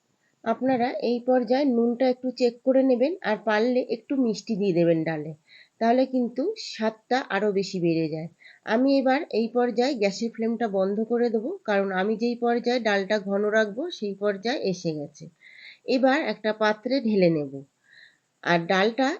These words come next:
একটু ঠান্ডা হলে কিন্তু আরও একটু গাঢ় হয়ে যাবে। আপনারা দেখে বুঝতেই পাচ্ছেন ঘনত্বটা কেমন আছে।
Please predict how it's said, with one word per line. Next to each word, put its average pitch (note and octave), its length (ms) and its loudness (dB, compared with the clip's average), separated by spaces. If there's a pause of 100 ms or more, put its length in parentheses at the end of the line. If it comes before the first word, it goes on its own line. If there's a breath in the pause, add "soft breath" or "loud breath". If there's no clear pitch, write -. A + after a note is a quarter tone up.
একটু A#3+ 280 -4
ঠান্ডা C#4+ 380 0
হলে C#4+ 240 2
কিন্তু C4 480 -4
আরও G3 280 0
একটু A#3 300 -2
গাঢ় F3+ 300 2
হয়ে D#3 240 -4
যাবে। D3+ 300 -10
আপনারা B3 340 -2
দেখে A3 340 2
বুঝতেই G#3+ 400 -2
পাচ্ছেন C4+ 480 -2
ঘনত্বটা G3+ 640 -2
কেমন E3+ 400 -2
আছে। D#3 300 -14